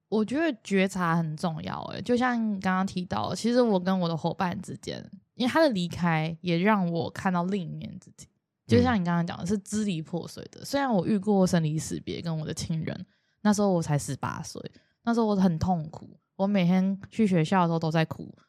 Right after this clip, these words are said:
Speaker 1: 然后因为知道说那时候才刚大，升大一，然后想说，哦，没有人想要跟一个每天哭哭啼啼，然后好像脸超臭，因为可能人家会觉得你，我是欠你几百万的那种，<laughs> 就是，可是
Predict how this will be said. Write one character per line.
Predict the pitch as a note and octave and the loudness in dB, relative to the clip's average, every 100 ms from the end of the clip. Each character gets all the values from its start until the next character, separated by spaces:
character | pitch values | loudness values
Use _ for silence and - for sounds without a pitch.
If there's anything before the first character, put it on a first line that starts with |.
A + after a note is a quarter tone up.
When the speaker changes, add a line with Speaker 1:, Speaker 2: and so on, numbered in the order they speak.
| _ _ _ _ _ | _ _ _ _ _
Speaker 1:
然 | F3+ F3 | -2 4
后 | G#3+ G#3+ | 4 2
因 | B3 | 2
为 | C4+ | 0
知 | C4 G#3+ | 0 2
道 | A3+ G#3+ | 4 4
说 | F#3+ F#3+ | 2 4
那 | A#3 | 4
时 | G#3 | 4
候 | G3 | 4
才 | F3 | 2
刚 | E3 D#3+ | 0 -2
大， | D#3+ E3 - | -2 -6 -4
升 | - E3 | -2 -2
大 | E3 D#3+ - | -2 -6 -10
一， | - E3+ | -14 -6
然 | D#3+ | -2
后 | |
想 | F#3 F3 | 0 2
说， | E3 | 2
哦， | F#3 F#3+ | 0 2
没 | G3+ | 4
有 | G#3 | 4
人 | F#3 | 2
想 | E3+ D#3+ | 0 -2
要 | D#3 | -2
跟 | E3 E3 D3+ D3+ | -2 -4 -4 -6
一 | |
个 | - G2 G#2+ - _ | -8 -8 -8 -10 _
每 | F3 D#3 | 0 2
天 | F3 | 2
哭 | F3+ | 0
哭 | E3+ E3+ | -2 -2
啼 | - | -2
啼， | - - - | -8 -12 -8
然 | D#3 | -2
后 | D#3 E3+ | 0 0
好 | D3 | 0
像 | F3 F#3+ F#3+ _ | 0 0 -2 _
脸 | F3+ D#3+ D3 D#3+ | 2 2 0 -8
超 | - E3+ | -2 0
臭， | E3+ - E3 D#3+ | 2 2 2 2
因 | F#3 | 0
为 | G#3+ | 2
可 | G3+ | 2
能 | D#3+ E3+ | 2 0
人 | - F#3 | 0 2
家 | F#3+ | 4
会 | G#3+ | 4
觉 | G3+ | 2
得 | F3+ | 0
你， | F3 | 0
我 | E3+ | 0
是 | E3 | 2
欠 | G#3 A3 | 2 2
你 | |
几 | D#3+ D3 | 2 0
百 | C#3+ | 2
万 | D3 | 4
的 | E3+ A#3 | 6 6
那 | B3+ | 4
种， | |
<laughs> | C4+ | 0
就 | E4+ | -2
是， | G4+ - - | -6 -8 -12
可 | |
是 | D4+ | -2